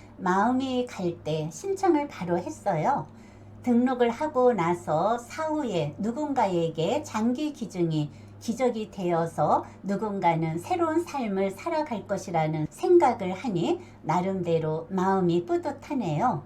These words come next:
가족들은 환자가 뇌사에 빠져도 한 가닥 희망을 갖고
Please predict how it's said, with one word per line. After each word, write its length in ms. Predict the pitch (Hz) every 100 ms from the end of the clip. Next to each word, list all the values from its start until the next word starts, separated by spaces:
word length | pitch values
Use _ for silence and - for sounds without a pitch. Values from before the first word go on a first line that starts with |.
| - - - - - -
가족들은 920 | - 220 262 247 208 190 165 190 339 - - -
환자가 680 | 339 339 330 302 294 277
뇌사에 600 | 226 208 226 254 208 196 -
빠져도 720 | 220 208 175 160 156 147 - - -
한 260 | - 349 339
가닥 360 | 302 294 277
희망을 580 | 269 349 262 226 202 196
갖고 640 | - 175 - - 185 359